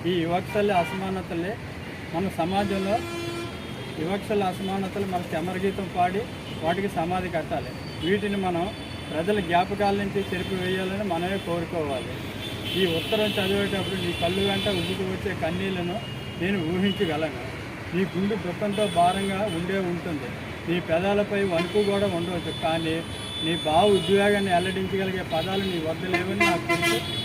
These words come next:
రామాబాయి. నువ్వు చాలా బలహీనమైన మానసిక స్థితిలో ఉన్నావని నేను ఎరుగుతున్న రామాబాయి. కృష్ణా జిల్లా నందిగామ శ్మశాన వాటికల్లో దళితులకు ప్రవేశం లేదు.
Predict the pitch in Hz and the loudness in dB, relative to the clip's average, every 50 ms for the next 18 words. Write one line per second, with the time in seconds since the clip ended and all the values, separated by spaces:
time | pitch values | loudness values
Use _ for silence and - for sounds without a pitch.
0 | - - - - - 151 156 165 170 165 165 156 151 143 139 135 - - - - | -6 -6 -6 -4 -2 0 2 4 4 4 2 2 0 -2 -4 -4 -6 -8 -10 -10
1 | - - - 175 185 190 - - 175 165 175 202 202 185 185 214 170 190 180 190 | -10 -8 -6 -4 -2 -2 -2 0 2 2 4 4 2 2 2 0 2 2 2 0
2 | 196 202 202 202 202 202 202 202 190 175 170 175 185 196 175 - 202 - - 208 | 2 2 2 0 0 0 0 0 0 0 0 0 0 -2 -2 -4 -6 -6 -4 -6
3 | 196 185 202 196 196 180 175 170 180 190 190 185 185 190 196 196 185 180 175 165 | -4 -4 -2 -4 -4 -2 -2 -4 -4 -4 -4 -4 -4 -4 -4 -4 -2 -2 -2 -2
4 | 165 165 165 170 170 175 175 185 - 185 214 233 - - - - - - - - | -2 -2 -2 -2 -2 -2 -2 -2 0 0 -2 -2 -4 -4 -4 -4 -4 -4 -4 -2
5 | - 151 156 165 175 170 170 160 156 143 139 139 135 - - - - - - 165 | -2 0 0 2 4 4 4 2 2 -2 -2 -2 -4 -4 -4 -4 -4 -4 -4 -4
6 | 170 - - 220 214 208 190 202 196 208 214 208 196 180 175 190 190 196 202 202 | -4 -2 0 0 2 2 2 2 2 2 2 2 2 0 0 0 0 0 0 0
7 | 202 202 202 - - 180 165 - 202 202 202 202 196 190 190 190 196 202 196 202 | 0 0 -2 -2 -4 -4 -2 0 0 0 0 0 0 -2 -2 -2 -2 -2 0 0
8 | 202 190 170 147 - 160 170 196 220 233 226 220 220 202 202 180 185 190 196 180 | 0 0 0 -2 0 0 0 0 0 0 0 0 0 -2 -2 -4 -2 -2 -2 -2
9 | - 175 165 170 165 147 - | -2 -2 -2 -2 -2 -2 -4